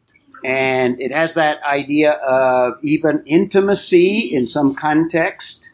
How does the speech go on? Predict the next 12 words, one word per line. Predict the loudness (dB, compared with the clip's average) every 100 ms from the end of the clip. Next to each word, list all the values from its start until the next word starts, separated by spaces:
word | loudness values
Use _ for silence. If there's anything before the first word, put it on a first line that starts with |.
| _ _ _ _ _
To | -2 0
receive | -2 -2 0 4 4 6 6 4 -2
totally. | -4 2 2 2 0 0 -2 -4 -12
So | -8 0 0
it's | 0 -6 -12 -6
more | -2 0 0
than | 0 -2 -2
tolerate. | 0 2 2 0 0 0 -2 -4 -18 _ _ _ _
We | -2 0
don't | 0 -2
tolerate | 0 2 2 2 2 0 0
those. | 0 2 0 -4 -12